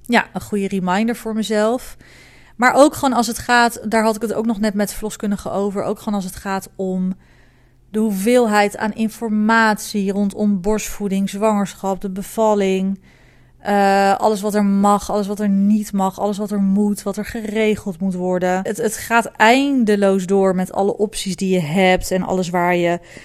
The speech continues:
goed aan zou kunnen doen. En ja, dat is gewoon, het, het is allemaal zoveel en zoveel informatie. En die verloskundige zei ook van, "Ja, dat hoeft ook helemaal niet."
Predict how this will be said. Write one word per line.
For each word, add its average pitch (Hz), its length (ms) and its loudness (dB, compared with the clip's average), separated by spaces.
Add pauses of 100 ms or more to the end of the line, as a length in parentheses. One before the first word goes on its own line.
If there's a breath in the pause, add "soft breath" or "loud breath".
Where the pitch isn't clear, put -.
(120)
goed 254 360 2
aan 208 220 2
zou 196 180 2
kunnen 196 320 -2
doen. 208 420 0 (1080)
En 202 480 4 (140)
ja, 185 400 -2
dat 240 340 -6 (280)
is 233 200 -4
gewoon, 214 520 0
het, 190 400 -12
het 220 140 -6
is 214 160 -10
allemaal 226 420 0
zoveel 214 1080 2
en 202 120 0
zoveel 202 320 0
informatie. 196 920 -4 (640 loud breath)
En - 60 -8
die 220 100 -2
verloskundige 226 500 -4
zei 220 140 -2
ook 208 100 -4
van, 226 120 -4
"Ja, 220 80 4
dat 214 140 -2
hoeft - 580 -4
ook 190 180 -2
helemaal 175 500 -4
niet." 175 480 -10